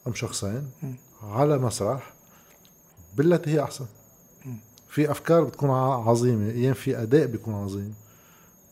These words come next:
Speaker 1: بس ما عم بقدر حارب الشعور إنه بالمشهدية في شي عم يصير مكرر، مش
Speaker 2: مم.
Speaker 1: لأنه هو مكرر، بس لأنه ما في يكون كل المسرح شخص وشخصين.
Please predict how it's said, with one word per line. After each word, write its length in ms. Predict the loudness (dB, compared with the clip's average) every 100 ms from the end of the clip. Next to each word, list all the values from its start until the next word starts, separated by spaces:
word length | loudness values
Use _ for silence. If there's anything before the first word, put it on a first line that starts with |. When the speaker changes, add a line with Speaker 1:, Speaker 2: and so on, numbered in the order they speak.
| -4
Speaker 1:
بس 480 | -4 -2 -4 -6 -8 -12 -8
ما 280 | -4 0 2
عم 180 | 2 2
بقدر 300 | 0 2 0
حارب 400 | 4 4 6 4
الشعور 640 | -2 0 2 2 2 -2 -20 -20 -20 -20 -20 _ -6
إنه 480 | -2 0 2 2 0 -4 2
بالمشهدية 1160 | 4 4 4 2 0 2 2 4 2 2 -2 -4 -8 -20 -20 -20 -4
في 100 | 0
شي 140 | 4
عم 100 | 4
يصير 200 | 4 2
مكرر، 560 | 0 2 2 4 2 -2 -14 -20 _ -8
مش 220 | -6 0
Speaker 2:
مم. 60 | 0
Speaker 1:
لأنه 400 | 2 2 2 4
هو 280 | 4 4
مكرر، 400 | 2 2 0 0
بس 260 | -2 -4 -6
لأنه 280 | -6 -4 -6 -8 -12 -8
ما 80 |
في 140 | -4 -4
يكون 220 | -2 -4 0
كل 220 | 0 2 2
المسرح 400 | 0 -4 -6 -6
شخص 280 | -8 -8
وشخصين. 380 | -10 -10 -8 -10